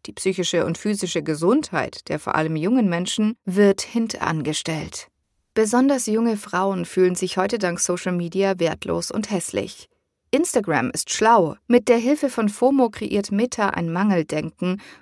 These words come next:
und erfindet immer neue Optimierungswege und Verkaufsstrategien.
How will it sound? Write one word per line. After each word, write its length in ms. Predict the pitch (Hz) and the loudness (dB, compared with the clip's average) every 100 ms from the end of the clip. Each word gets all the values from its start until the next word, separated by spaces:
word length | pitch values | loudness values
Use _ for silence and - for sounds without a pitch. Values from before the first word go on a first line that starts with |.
| - | -6
und 120 | 220 | -2
erfindet 420 | 214 208 254 277 - | 0 2 0 0 0
immer 240 | 254 277 | 2 4
neue 400 | 240 202 214 214 | 4 2 0 -2
Optimierungswege 1000 | 196 - 185 175 208 220 208 175 170 185 - | -4 -6 -6 -4 -4 -4 -6 -4 -2 -2 -2
und 100 | 202 | -6
Verkaufsstrategien. 1160 | 220 - - - - 156 147 156 160 151 151 | -8 -4 -6 -6 -8 -10 -10 -10 -10 -8 -10